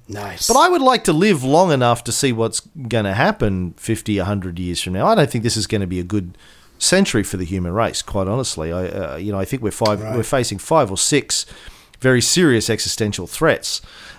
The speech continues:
Speaker 2: Um, and, and like, uh, uh, so, you know, I think, um, well, so we've got climate change, which probably is not gonna wipe us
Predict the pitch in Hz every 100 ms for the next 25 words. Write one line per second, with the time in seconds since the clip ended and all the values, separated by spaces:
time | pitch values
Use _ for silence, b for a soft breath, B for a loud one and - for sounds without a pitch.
0 | B - 98 95 92 92 92 90 90 90
1 | - _ - 104 101 - 104 101 107 104
2 | 104 - 113 110 107 113 120 117 110 85
3 | - 113 107 101 B B B B B B
4 | 117 110 104 - 117 117 - 113 107 101
5 | 98 92 90 85 _ _ 123 107 104 107
6 | 104 123 113 - 208 165 117 - 107 90
7 | 120 165 165 - - 294 247 185 151 131
8 | 143 143 135 113 98 95 113 127 127 110
9 | -